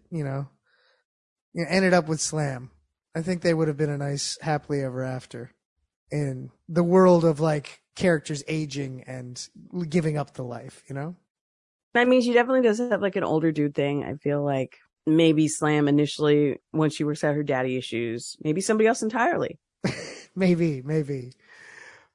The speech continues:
Speaker 1: Oh, man. But yeah, no, definitely it's a series worth picking up.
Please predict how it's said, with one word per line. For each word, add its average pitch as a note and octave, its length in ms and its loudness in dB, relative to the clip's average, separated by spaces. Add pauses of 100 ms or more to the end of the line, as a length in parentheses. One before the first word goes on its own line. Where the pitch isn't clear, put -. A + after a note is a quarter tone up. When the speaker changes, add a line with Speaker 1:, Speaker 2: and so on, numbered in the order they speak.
Speaker 1:
Oh, E3 200 0
man. D3 180 -6
But D#3 140 0
yeah, G#3+ 160 8
no, F3 120 4
definitely A3+ 520 4
it's E3+ 240 -2
a E3 40 -4
series F#3 460 2
worth F3 260 -2
picking E3+ 280 -4
up. D#3+ 340 -2